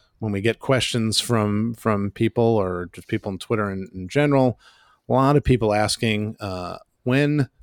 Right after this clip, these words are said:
Nick Yorke of the Red Sox was gonna make the top one hundred. And the answer is, uh, now. Uh, Josiah Gray graduated, uh, now with the, with the Nationals, and Nick Yorke was the replacement. Jim, I mean, you, you have the Red Sox, but Nick Yorke is a really interesting case because,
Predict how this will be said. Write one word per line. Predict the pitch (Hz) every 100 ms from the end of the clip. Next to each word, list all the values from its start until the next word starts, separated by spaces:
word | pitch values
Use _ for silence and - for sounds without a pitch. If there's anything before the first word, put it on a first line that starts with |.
| _
Nick | 110 123 -
Yorke | 117 120 110
of |
the | 98
Red | 90 107
Sox | 104 107 101 - -
was | 92
gonna | 92
make | 90 90
the | -
top | - 82 -
one | -
hundred. | 120 120 117 113 - - - - -
And | -
the | 147
answer | 170 175 165
is, | - - -
uh, | 123 117
now. | 117 123 85 - _ _ -
Uh, | 113 107 101 104 120
Josiah | 110 104 107 107
Gray | 104 120
graduated, | 107 127 127 135 135 127 127 -
uh, | - 104 98
now | 98 101
with | 98 101 -
the, | 98 92 -
with | - -
the |
Nationals, | 104 135 127 131 117
and | 101 95 95
Nick | 113 -
Yorke | 120 127 - - -
was | 101 95
the | 95
replacement. | 95 - 127 127 135 120 - - - _ _
Jim, | - 113
I | 107
mean, | 104 104 98
you, | 110
you | 131
have | 120
the | 104
Red | 101 107
Sox, | - 113 101 -
but | 110
Nick | 120 151 147
Yorke | 110
is | 107
a | 95 92 92 - 87 _ _ 170
really | 175 165 127
interesting | 120 - - 117 104
case | - 107 98
because, | - - - 107 104 95